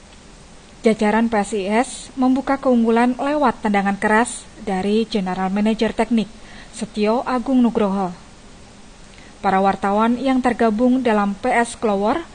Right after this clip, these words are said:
Persatuan Sepak Bola Kelompok Wartawan Olahraga, mencoba menekan untuk menyamakan kedudukan.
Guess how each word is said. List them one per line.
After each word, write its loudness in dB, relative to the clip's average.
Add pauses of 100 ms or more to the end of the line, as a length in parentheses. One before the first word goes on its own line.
(220)
Persatuan -2
Sepak -4
Bola 0
Kelompok -4
Wartawan 0
Olahraga, 2 (400)
mencoba 0
menekan 2 (320)
untuk -2
menyamakan -2
kedudukan. 0